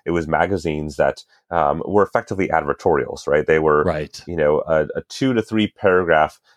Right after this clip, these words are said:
Speaker 1: copy of the ad marketing junk, and that was the review that, that was used. And so the idea that you had something that was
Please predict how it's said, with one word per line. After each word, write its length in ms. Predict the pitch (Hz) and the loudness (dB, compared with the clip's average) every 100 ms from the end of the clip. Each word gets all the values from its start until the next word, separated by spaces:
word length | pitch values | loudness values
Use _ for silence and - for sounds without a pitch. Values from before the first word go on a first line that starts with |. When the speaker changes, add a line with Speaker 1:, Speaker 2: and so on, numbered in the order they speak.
| _ | _
Speaker 1:
copy 400 | - 98 90 92 | -4 -4 -2 0
of 100 | 80 82 | 0 -2
the 120 | 76 | 0
ad 280 | 73 76 76 | 2 2 2
marketing 440 | 78 - 78 73 | 0 0 -6 -4
junk, 340 | - 60 67 _ _ | -2 -2 -4 _ _
and 120 | - 85 | -4 -2
that 160 | - | 0
was 120 | 85 | 0
the 100 | 78 | 0
review 560 | 73 69 82 69 65 69 - | -2 -2 0 0 0 -4 -6
that, 180 | 69 - _ | -14 -16 _
that 160 | - - | -20 -8
was 120 | 87 | -2
used. 300 | 139 73 - | 0 0 -4
And 100 | - | -2
so 260 | 85 76 76 _ _ _ | 2 2 0 _ _ _
the 140 | 87 87 | 2 2
idea 340 | 80 87 98 | 2 2 2
that 120 | 87 | 2
you 120 | 82 | 0
had 200 | 80 78 | 0 0
something 240 | - 82 73 | -2 -2 -4
that 120 | - | -6
was 160 | 76 | -10